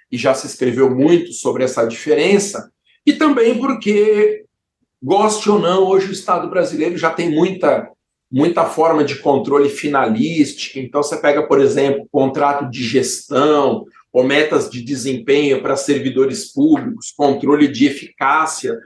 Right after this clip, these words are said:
na atividade estatal. Esses são mecanismos gerencialistas de controle da administração pública. Então, ela é uma diferença importante, mas que teve o seu auge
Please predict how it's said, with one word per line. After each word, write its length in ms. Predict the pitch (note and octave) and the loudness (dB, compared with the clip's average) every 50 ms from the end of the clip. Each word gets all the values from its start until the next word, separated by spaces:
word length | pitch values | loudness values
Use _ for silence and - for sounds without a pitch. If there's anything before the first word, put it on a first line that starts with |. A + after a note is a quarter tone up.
| _ _ _ _ _ _ | _ _ _ _ _ _
na 520 | - B2 B2+ C3+ C#3 C#3+ C3+ B2+ - - - _ _ _ - | -4 -2 0 2 2 2 0 0 -2 -6 -14 _ _ _ -6
atividade 960 | C#3 C#3+ - D#3+ C3 D3 D3 B2 C3+ C#3 D#3 E3 E3+ E3 D#3+ - - C3+ G3 | -6 -4 -2 -2 -2 -2 0 0 0 0 2 2 0 0 -2 -4 -2 -2 -2
estatal. 760 | G3 - - - - C#3 C3 C3 - - C#3+ - - F3 A3 | -2 -4 -6 -4 -2 -2 -2 -2 -2 -2 -2 0 0 0 0
Esses 260 | A3 - - - - | 0 -2 -4 -8 -8
são 140 | - C4+ B3 | -8 -8 -6
mecanismos 640 | B3+ A#3 G#3+ G#3 A3 G3 E3+ - - F#3 G#3+ - - | -4 -4 -4 -2 -2 -2 -2 -4 -8 -4 -4 -4 -2
gerencialistas 1200 | B2+ D#3+ F3+ F3 F3 F3+ F3+ F3 - F#3+ F3 D3+ C3+ C3+ D#3 F#3+ G3 G3 - - C3 B2+ B2+ A#2 | 0 -2 0 0 -2 -4 -4 -6 -4 -4 -2 -2 -2 -4 -4 -6 -8 -8 -8 -8 -6 -6 -6 -8
de 120 | A2+ - - | -12 -16 -12
controle 560 | - D3 C3+ B2+ A#2+ - B2+ B2+ B2+ - C3 | -6 -4 -4 -4 -4 0 0 0 0 0 -2
da 100 | B2+ C3+ | -2 -2
administração 840 | C3 - C3+ C3+ C3+ C#3 C3+ - - D3+ C#3 C#3 - D3+ D#3 D#3 D3+ | -2 0 -2 -4 -4 -4 -6 -6 -4 -2 -2 -2 0 0 0 0 0
pública. 400 | - C3+ A#2+ A2+ G2+ G2 - - | -2 0 0 0 0 -4 -8 -10
Então, 200 | B2 - D3+ E3 | -4 -2 0 2
ela 100 | F3 F3+ | 2 4
é 20 | |
uma 100 | E3 D#3+ | 2 2
diferença 500 | D3+ - - - D3 C#3+ C#3+ C#3 - - | 0 0 0 2 2 2 2 0 -2 -8
importante, 840 | C#3+ A#2 A2+ B2 B2 A#2+ - - - D#3 G3+ A3 A3 G#3+ - - - _ _ _ _ _ _ _ _ _ | -12 -4 -2 -2 -2 -2 -2 -2 0 2 2 2 0 -2 -6 -12 -18 _ _ _ _ _ _ _ _ _
mas 260 | C#3 D3+ E3+ E3+ - | -2 -2 -2 -2 -4
que 160 | - G#3 G3 | -8 -10 -4
teve 240 | - F3 F3 D#3+ D#3 | 0 0 0 0 0
o 60 | E3+ | -4
seu 300 | - - - E3+ D#3+ D3 | -4 0 0 0 2 2
auge 760 | C#3+ D3 D#3 F3 F3+ F#3 E3+ D#3 B2+ - - - A2 G#2 - | 0 0 0 0 0 0 0 0 -2 -4 -8 -10 -12 -16 -16